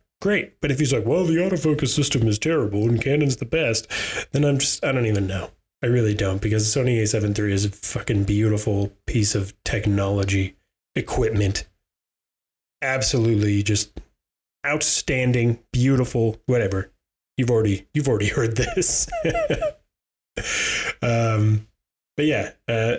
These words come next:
I, I think that's, that's probably where I'm gonna call it today. Uh,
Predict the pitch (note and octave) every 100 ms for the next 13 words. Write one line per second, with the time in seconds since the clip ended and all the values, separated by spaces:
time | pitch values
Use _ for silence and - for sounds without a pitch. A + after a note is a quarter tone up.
0 | - E3 D#3 G3 G3 D4+ D4 C#4+ - -
1 | G3+ G3 A#3 F3+ D3+ C3 A#2+ G#2+ - G2+
2 | G2+ G#2+ G#2 G2+ G2 _ - _ _ -
3 | G#2+ G#2